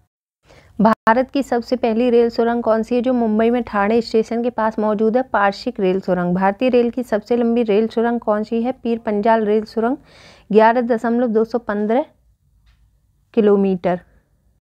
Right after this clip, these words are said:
भारत की सबसे गहरी रेल सुरंग कौन सी है जो पैंतालीस मीटर की गहराई पर बनी है? राजीव चौक स्टेशन, दिल्ली मेट्रो। वर्ष अठारह सौ तिरपन में भारत में पहली रेलगाड़ी मुंबई से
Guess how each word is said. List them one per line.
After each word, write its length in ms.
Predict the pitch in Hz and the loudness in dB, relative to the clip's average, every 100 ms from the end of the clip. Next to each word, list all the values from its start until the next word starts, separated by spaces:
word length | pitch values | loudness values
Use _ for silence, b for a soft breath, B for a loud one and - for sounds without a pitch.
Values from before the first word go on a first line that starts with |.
| _ _ _ _ b b b b _ b b 226 | _ _ _ _ b b b b _ b b 2
भारत 380 | 220 226 247 | 4 4 0
की 140 | - 277 | -2 -4
सबसे 320 | - 233 254 | -2 -2 0
गहरी 340 | 233 226 240 | 2 2 2
रेल 200 | 240 226 | 2 2
सुरंग 320 | 233 240 233 233 | 0 -2 -2 -2
कौन 240 | 220 226 | -2 -2
सी 200 | 220 240 | -2 -4
है 100 | 247 | -2
जो 100 | 262 | -4
पैंतालीस 640 | 254 220 220 226 233 233 | -4 -4 0 0 0 -2
मीटर 240 | 226 220 226 | -2 0 -2
की 160 | 240 | 0
गहराई 320 | 220 208 214 | 0 0 0
पर 180 | 214 233 | 0 -2
बनी 260 | 220 214 226 | 0 0 0
है? 80 | 247 | 0
राजीव 340 | 214 202 226 - | 0 0 -2 -2
चौक 160 | 214 - | -4 -4
स्टेशन, 500 | - - 208 202 254 | -8 -4 -4 -2 -2
दिल्ली 320 | 233 196 196 202 | 0 0 2 0
मेट्रो। 500 | 190 180 - 190 180 b b b b b | 0 -4 -6 -8 -8 b b b b b
वर्ष 340 | 190 214 233 262 | 4 4 4 0
अठारह 340 | 240 226 233 | 0 0 0
सौ 160 | 233 240 | -2 -4
तिरपन 420 | - 226 226 233 | 2 2 2 0
में 220 | 240 247 | 0 -2
भारत 360 | 226 202 214 233 | -2 -2 -2 -2
में 100 | 240 | -4
पहली 320 | 220 208 233 | -2 0 2
रेलगाड़ी 460 | 220 220 214 214 240 | 4 2 2 2 2
मुंबई 380 | 226 214 226 | 0 2 0
से 240 | 226 262 | 0 -2